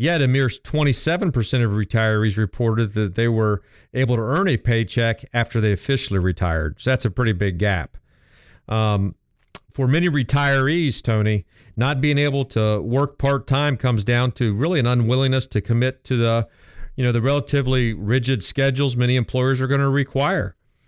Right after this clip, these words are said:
You know, other retirees aren't able to find a part-time job due to family commitments or travel plans. But ultimately, an appropriate course of action for some people is to work with a, again, a financial service professional like myself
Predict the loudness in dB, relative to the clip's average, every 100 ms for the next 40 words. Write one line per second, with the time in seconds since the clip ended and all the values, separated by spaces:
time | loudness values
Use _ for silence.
0 | -20 -20 -6 -2 0 0 2 0 2 2
1 | 2 2 2 0 0 0 0 0 0 0
2 | 0 0 0 0 0 0 0 2 0 0
3 | 0 0 2 0 0 0 0 -2 -2 -2
4 | 0 0 0 -2 -2 0 0 0 0 2
5 | 0 -2 -2 0 2 0 -4 -12 _ _
6 | -20 -20 -6 -2 0 0 0 0 0 2
7 | 0 -2 0 0 0 0 0 0 -2 -2
8 | -2 0 0 0 0 2 0 -2 -2 0
9 | 0 0 0 0 -2 0 -2 0 0 0
10 | -2 -2 0 0 0 -4 -14 -20 -20 _
11 | -4 0 2 2 2 0 0 0 -2 0
12 | 0 0 0 -2 0 0 0 0 0 0
13 | 0 0 2 0 -2